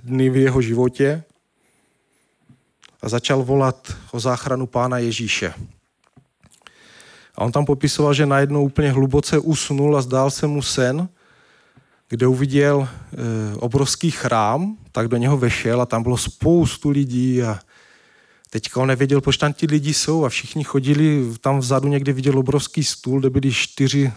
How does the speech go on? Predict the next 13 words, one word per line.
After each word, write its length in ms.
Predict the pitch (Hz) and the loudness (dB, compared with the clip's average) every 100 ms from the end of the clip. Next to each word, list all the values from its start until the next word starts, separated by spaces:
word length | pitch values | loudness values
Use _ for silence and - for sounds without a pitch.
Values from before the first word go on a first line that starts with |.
| - | -8
takové 320 | - - 127 | -8 -2 -2
starší 500 | - 131 131 - 113 | 0 0 2 2 4
osoby 520 | 131 - 147 147 143 - - - - - - - _ _ _ _ - | 2 2 2 2 -2 -6 -20 -20 -20 -20 -20 -20 _ _ _ _ -12
a, 420 | - 107 104 101 - - 123 107 104 104 | -4 -2 -2 -4 -8 -8 -6 -6 -6 -8
eh, 40 | |
teda 280 | 101 123 127 | -6 -2 -2
tak 260 | 127 123 - | -2 -6 -4
čekal, 640 | - 135 151 139 139 131 135 | -4 -2 0 2 2 0 -2
oni 200 | 127 120 | -2 -2
se, 180 | 120 | -2
ti 280 | 117 113 - | -4 -6 -6
lidi 220 | 127 123 | -4 -4
se 180 | 120 107 | -4 -4